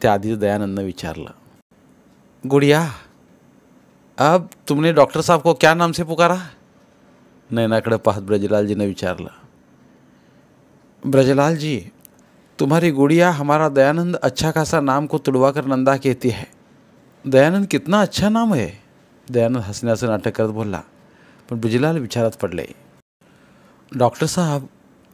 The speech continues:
क्या आप बता सकते हैं कि आपका बचपन यानी जन्म नाम नंदा है क्या?" "ब्रजलाल जी, आप भी नैना की चक्कर में आ गए।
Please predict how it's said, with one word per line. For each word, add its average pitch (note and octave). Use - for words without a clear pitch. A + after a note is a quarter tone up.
क्या D#3
आप F3
बता C3+
सकते G3
हैं A3+
कि G3+
आपका C#3+
बचपन C3+
यानी C#3
जन्म D#3+
नाम D#3+
नंदा B2+
है D3+
क्या?" E3
"ब्रजलाल B2
जी, A#2
आप B2+
भी C#3+
नैना B2+
की B2+
चक्कर B2
में A#2+
आ A2
गए। F2+